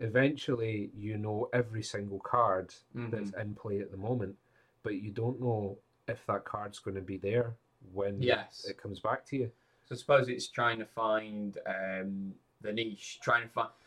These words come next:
Speaker 2: trying to figure out what everyone else is doing at the table.
Speaker 1: And trying to do
Speaker 2: And, and,
Speaker 1: something
Speaker 2: yeah,
Speaker 1: different.
Speaker 2: trying to make
Speaker 1: Yeah.
Speaker 2: sure you're doing something different.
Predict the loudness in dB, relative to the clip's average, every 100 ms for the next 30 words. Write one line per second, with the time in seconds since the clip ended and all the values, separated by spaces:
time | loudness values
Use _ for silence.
0 | _ 2 4 4 2 2 6 8 8 6
1 | 4 4 2 0 -2 -4 -2 -2 0 -4
2 | -6 -4 -2 -2 -2 -2 -2 -2 -2 0
3 | 0 2 2 2 0 -4 2 2 2 -2
4 | 2 2 2 -2 -2 -2 -2 0 2 2
5 | -2 -8 -10 -14 -12 -6 -6 -6 -12